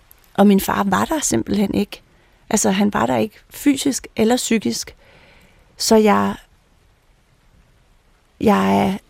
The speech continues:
ensom og alene, og altså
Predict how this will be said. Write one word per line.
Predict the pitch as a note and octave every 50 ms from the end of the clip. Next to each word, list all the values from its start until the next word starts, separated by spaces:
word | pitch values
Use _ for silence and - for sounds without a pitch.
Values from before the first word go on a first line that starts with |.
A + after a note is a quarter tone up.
| _ _ _ -
ensom | - A3 A#3+ C4+ C#4+ - - - - - - _ - _ _ _ _ _ -
og | - G#3 G3+
alene, | G3 G3+ G3+ G3+ G3+ G#3 G#3 G#3+ A3+ B3 C4+ C4+ - _ _ _ _ _ _ _ _ _ _ _ _ _ _ _ -
og | G3+ G3 F#3+ F#3 F#3 F#3 F3+ F#3 F#3 F3+ E3+ - _ _ _ _ _ _ _ _ _ _ _ _ _ _ _ -
altså | - G3+ - - G#3 G3+ G3+